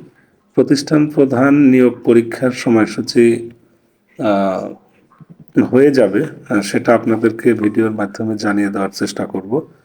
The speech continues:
যারা প্রতিষ্ঠান প্রধান এবং সহকারী প্রধান শিক্ষক পদে আবেদনের যোগ্য, তারা অবশ্যই কালক্ষেপণ না করে দ্রুত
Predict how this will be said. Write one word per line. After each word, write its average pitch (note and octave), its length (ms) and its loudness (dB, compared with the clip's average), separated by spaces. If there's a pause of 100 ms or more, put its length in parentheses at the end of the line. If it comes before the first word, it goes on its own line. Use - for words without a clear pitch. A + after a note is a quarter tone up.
(540)
যারা C3 440 6
প্রতিষ্ঠান C#3+ 580 0
প্রধান D3 360 4
এবং C3+ 240 2
সহকারী B2+ 440 0
প্রধান A2+ 340 0
শিক্ষক A#2 520 -8
পদে A#2 260 0
আবেদনের G#2+ 600 0
যোগ্য, G2+ 460 -2 (800)
তারা B2+ 300 4
অবশ্যই B2 560 -2 (440)
কালক্ষেপণ A#2+ 640 0
না A#2 200 0
করে F#2+ 280 -8
দ্রুত C3+ 360 0